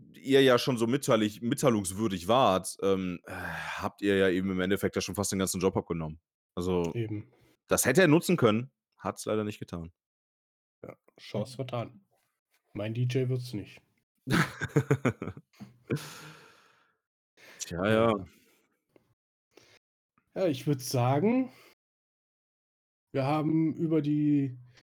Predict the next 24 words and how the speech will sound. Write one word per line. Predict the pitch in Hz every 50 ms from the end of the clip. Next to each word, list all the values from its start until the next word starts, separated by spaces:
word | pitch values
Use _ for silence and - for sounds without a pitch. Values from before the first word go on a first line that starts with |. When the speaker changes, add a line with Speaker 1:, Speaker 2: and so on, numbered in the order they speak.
| _ _ _ _ _
Speaker 2:
Schwierigkeiten | - - - 180 196 214 214 220 - - 196 196 196 190 180 147
eines | 147 160 165 - -
Podcast-Startens | - - 175 175 175 - - - 202 202 202 - - - - - - 170 180 196 196 - 208 208 202 -
ein | 190 180 180
bisschen | 190 196 196 - 202 202
gesprochen | 196 196 185 _ - - 190 196 202 _ 240 247 254 _ _ _ _ _ _ _ _ _ _ _ _ _ _ _ _ _ _ _ _ _ _ _ _ _ _ _ _ _ _
und | _ 151 151 156 156 151 151 143 - - - - - - - _
werden | - 160 165 170 165
da | 160 151
wahrscheinlich | 160 151 - 175 175 175 170 170
auch | 175 165
noch | 165 165
ein | 165 160
bisschen | 190 185 180 175 156 135
weiter | 147 151 170 170 196 185
berichten, | 196 190 196 214 202 - - - 226 220
je | 175 170 165
nachdem, | 170 170 - - 190 175
was | 185 185 180 180
noch | 202 190
so | 190 - 190
auf | 170 165 -
uns | 180 170 - - -
zukommt. | - 196 196 - 240 254 269 269 -